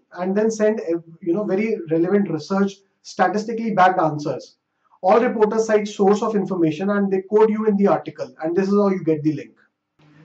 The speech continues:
The third technique is to write a testimonial. Websites love showcasing testimonials, and when you write one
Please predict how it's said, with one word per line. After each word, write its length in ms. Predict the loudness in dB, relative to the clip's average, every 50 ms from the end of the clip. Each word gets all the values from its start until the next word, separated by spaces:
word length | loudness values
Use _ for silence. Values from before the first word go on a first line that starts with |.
| -12 -10
The 100 | -2 2
third 220 | 2 2 4 2
technique 340 | 0 0 0 0 0 0 0
is 80 | -2
to 100 | -2 0
write 240 | 0 0 0 0 0
a 60 | 0
testimonial. 600 | -2 -2 -4 -6 -4 -4 -2 -2 -2 -4 -6 -10 -14 -20 _ _ _ _ _ _ _ _ _ _ _ _ 0
Websites 480 | 2 2 2 2 0 0 0 0 0 6
love 260 | 8 8 8 8 6
showcasing 520 | 4 2 4 4 4 4 4 2 0 0
testimonials, 680 | 0 -2 -2 -2 -2 0 0 0 0 0 0 -2 -2 -2
and 140 | -2 -2 -2
when 140 | -2 -2 0
you 120 | 0 0
write 260 | 2 4 2 2 2
one 220 | 2 0 0 0